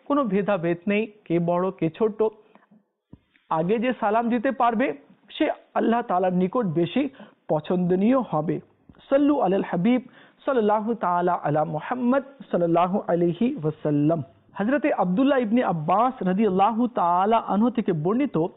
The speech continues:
এক ব্যক্তি হুজুর তাজদারে মদিনা সাল্লাল্লাহু তাআলা আলাইহি ওয়া আলিহি ওয়াসাল্লামের মহান দরবারে এসে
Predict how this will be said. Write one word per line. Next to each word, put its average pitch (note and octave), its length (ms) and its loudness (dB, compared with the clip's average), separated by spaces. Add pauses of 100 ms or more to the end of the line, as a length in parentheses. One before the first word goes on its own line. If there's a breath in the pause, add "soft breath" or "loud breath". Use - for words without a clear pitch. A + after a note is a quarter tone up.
(420 soft breath)
এক B3 240 0
ব্যক্তি D#4 400 0 (340 loud breath)
হুজুর B3+ 280 4
তাজদারে A#3+ 560 2
মদিনা G#3+ 520 2 (100)
সাল্লাল্লাহু A3+ 480 2
তাআলা G#3 400 2
আলাইহি A3 400 0
ওয়া E3+ 260 2
আলিহি A3+ 260 2
ওয়াসাল্লামের A#3+ 640 0
মহান F3+ 560 0
দরবারে A3 460 2
এসে B3 400 0